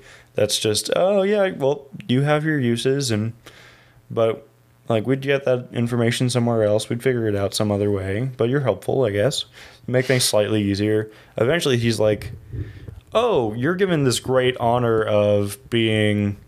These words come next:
the key to this whole thing. There's no, <laughs> there's no other way around it. There's, like, we just need you to do the thing."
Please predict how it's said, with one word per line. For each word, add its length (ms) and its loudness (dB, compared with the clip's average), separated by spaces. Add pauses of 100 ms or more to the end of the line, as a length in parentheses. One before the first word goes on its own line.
(200)
the 840 2 (500)
key 520 0
to 220 -4
this 240 -2
whole 260 0
thing. 360 -2 (600)
There's 220 0
no, 440 4 (800)
<laughs> 160 -18
there's 180 -2
no 180 0
other 200 -2
way 240 -2
around 500 0
it. 160 -6 (280)
There's, 380 -2
like, 300 0
we 160 0
just 220 0
need 260 2
you 160 2
to 100 4
do 200 0
the 120 0
thing." 380 -2